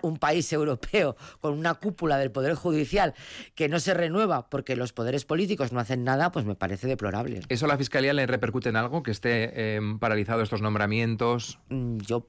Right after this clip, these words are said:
Speaker 1: para mí, desde mi punto de vista,
Speaker 2: En
Speaker 1: no.
Speaker 2: el día a día, no,
Speaker 1: No.
Speaker 2: no. ¿Y le preocupa esa politización de, de la justicia que estamos viendo? Em,
Speaker 1: Eh,
Speaker 2: e-, ese reparto de sillones.
Speaker 1: Claro, es, esa es otra, el reparto de sillones. Eso es, <laughs> claro, a ver,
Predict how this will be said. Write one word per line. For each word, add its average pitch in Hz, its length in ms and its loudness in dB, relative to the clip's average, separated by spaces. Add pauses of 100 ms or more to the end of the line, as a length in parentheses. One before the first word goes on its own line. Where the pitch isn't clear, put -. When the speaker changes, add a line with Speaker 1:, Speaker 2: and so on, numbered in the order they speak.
Speaker 1:
para 117 220 2
mí, 131 100 0
desde 160 140 2
mi 135 80 2
punto 139 240 -2
de 131 120 4
vista, 156 420 2
Speaker 2:
En 139 80 -4
Speaker 1:
no. 127 100 -2
Speaker 2:
el 117 100 2
día 139 140 4
a 143 40 2
día, 160 180 2
no, 123 180 0
Speaker 1:
No. 139 220 -2
Speaker 2:
no. 101 160 -4 (420)
¿Y - 80 0
le 123 80 2
preocupa 127 300 0
esa 143 220 -2
politización 135 840 0
de, 117 380 0
de 120 120 -2
la 113 140 2
justicia 123 480 -2
que 131 60 -6
estamos 107 600 -2
viendo? 120 460 -4 (260)
Em, 110 160 0
Speaker 1:
Eh, 147 520 2
Speaker 2:
e-, 151 100 0
ese 147 120 2
reparto 147 400 2
de 139 120 0
sillones. 131 640 -4
Speaker 1:
Claro, 170 220 0
es, 156 200 -2
esa 180 280 2
es - 100 -2
otra, 135 280 0
el 135 120 0
reparto 147 420 0
de 190 100 2
sillones. 143 680 0
Eso 151 360 0
es, 180 320 0 (200)
<laughs> 180 140 0 (1080)
claro, 143 380 0
a 123 120 -2
ver, 135 200 0